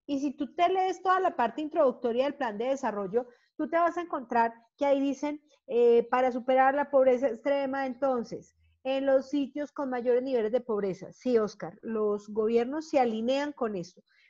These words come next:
pero estos son tendencias universales, ¿no? Son directrices mundiales. Agua limpia y saneamiento básico, todo lo que tiene que ver con acueducto, alcantarillado, energía asequible y no contaminante.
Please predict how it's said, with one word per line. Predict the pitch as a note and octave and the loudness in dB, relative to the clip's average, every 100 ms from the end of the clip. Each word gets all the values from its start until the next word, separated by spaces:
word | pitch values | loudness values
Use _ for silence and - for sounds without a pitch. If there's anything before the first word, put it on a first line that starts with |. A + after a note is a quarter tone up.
| - | 0
pero | D#4 E4 | 2 6
estos | D4 D4+ D#4+ | 4 2 -6
son | - A#3 A#3 | -2 -4 -2
tendencias | B3+ A#3+ A3+ G3 A#3+ A3+ | -4 0 0 0 -4 -4
universales, | G#3+ F#3+ E3+ E3 F#3 D3+ F3+ | -6 -4 -6 -4 -4 -4 -8
¿no? | F3+ F3+ _ _ | -14 -16 _ _
Son | - G3 F#3 F#3 _ _ _ _ _ | -12 -10 -10 -16 _ _ _ _ _
directrices | - G3+ G#3+ A#3 A3+ A#3+ A3+ B3+ B3 | -12 -6 2 2 2 -2 -4 -4 -8
mundiales. | A#3 G3+ F3+ D#3+ - _ _ _ - | -6 -4 -6 -8 -16 _ _ _ -4
Agua | C4 B3+ C4+ | -2 2 2
limpia | C#4 C4 C4+ | 2 -4 -6
y | C4 | -4
saneamiento | C4 A3+ G#3+ G3+ F#3+ A#3 | -4 -4 -4 -8 0 0
básico, | A3+ F#3+ B3+ - C#4 | 2 -4 -8 -14 -12
todo | - A3 | -6 -6
lo | A3 | -6
que | A#3+ | -6
tiene | G#3+ G3+ | -6 -6
que | A#3 | -4
ver | A3+ | -4
con | A3+ A3+ | -6 -10
acueducto, | G#3+ G3+ G3+ G#3+ - | -8 -4 -4 -4 -6
alcantarillado, | G#3+ A3 G3+ G3 F#3+ F#3+ G3 A#3 - _ _ _ | -8 -8 -8 -8 -6 -4 -2 -4 -10 _ _ _
energía | B3+ B3+ B3 C4+ C#4+ - | -4 -2 0 0 0 0
asequible | C#4+ D#4 D4+ C#4+ C#4 - D4+ D4+ D4+ | 2 2 2 -2 -2 0 -2 0 -2
y | A#3+ | -2
no | A#3 G#3 | -4 -4
contaminante. | B3 A#3 B3+ B3+ C#4 D4+ C4+ F#3 F3+ F3 F3 | -8 -6 -4 -4 -4 -4 -4 -6 -10 -14 -16